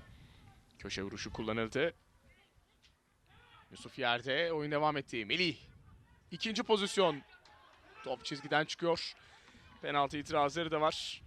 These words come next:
Şimdi tek top çok etkili Yunus Emre. Yeniden aldı önüne. Fenerbahçe için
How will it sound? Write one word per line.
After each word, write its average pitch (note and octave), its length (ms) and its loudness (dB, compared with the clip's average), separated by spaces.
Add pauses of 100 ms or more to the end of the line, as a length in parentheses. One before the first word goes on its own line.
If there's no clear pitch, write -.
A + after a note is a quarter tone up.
(220)
Şimdi B2+ 680 -12 (400)
tek - 180 -8
top - 320 -10
çok D#3 240 -8
etkili A#2+ 300 -10
Yunus B2 260 -10
Emre. C#3 460 -4
Yeniden C3+ 500 -6
aldı C#3 300 -2
önüne. C#3 380 -8 (460)
Fenerbahçe D#3 580 -2
için E3+ 380 -10